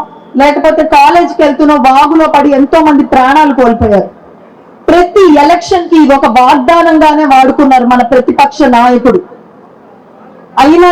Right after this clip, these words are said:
కూడా జనార్దన్ గారు వచ్చిన వెంటనే విద్యార్థుల ప్రాణాల గురించి ఆలోచించి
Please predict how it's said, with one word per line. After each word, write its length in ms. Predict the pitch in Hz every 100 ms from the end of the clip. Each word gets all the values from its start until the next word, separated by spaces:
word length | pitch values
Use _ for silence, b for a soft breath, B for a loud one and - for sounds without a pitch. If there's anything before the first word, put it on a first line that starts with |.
| 320
కూడా 180 | 320 339 370 - - -
జనార్దన్ 720 | 202 285 294 339 339 349 339 320
గారు 220 | 320 311 285
వచ్చిన 300 | 285 - 359 311 233
వెంటనే 460 | 277 285 349 320 349 - - - -
విద్యార్థుల 680 | 214 269 214 349 339 - 330 320 285
ప్రాణాల 440 | 269 294 339 330 302
గురించి 280 | 302 285 381
ఆలోచించి 640 | 269 285 277 294 240 330